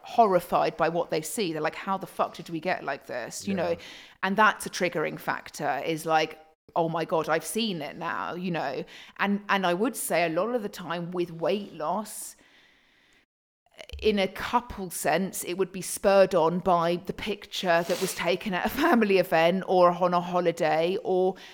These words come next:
Speaker 1: the fact that maybe, you know, we're coming out the mist-, obviously we've come out of a pandemic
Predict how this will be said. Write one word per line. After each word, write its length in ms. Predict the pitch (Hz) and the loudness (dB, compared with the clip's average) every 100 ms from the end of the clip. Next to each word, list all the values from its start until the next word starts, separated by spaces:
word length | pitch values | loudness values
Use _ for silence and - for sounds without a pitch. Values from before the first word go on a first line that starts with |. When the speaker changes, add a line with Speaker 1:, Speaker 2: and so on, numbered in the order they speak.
| - | -12
Speaker 1:
the 80 | 202 | -4
fact 280 | 214 165 | -2 -2
that 120 | 202 208 | -2 -2
maybe, 540 | 208 208 208 190 180 185 | -2 -2 -4 -6 -8 -4
you 120 | 190 | 0
know, 140 | 170 | 2
we're 140 | 170 185 | 2 0
coming 280 | 208 190 | -2 -2
out 120 | 180 143 | -2 -2
the 60 | |
mist-, 320 | 180 175 - 185 | -2 -2 -4 -6
obviously 280 | 175 180 | -6 -6
we've 160 | 175 175 | -6 -6
come 160 | 190 175 | -4 -2
out 100 | 131 | 0
of 80 | 165 | -4
a 40 | |
pandemic 920 | - 156 160 170 156 147 160 101 95 | -6 -6 -2 -2 -2 -4 -6 -10 -16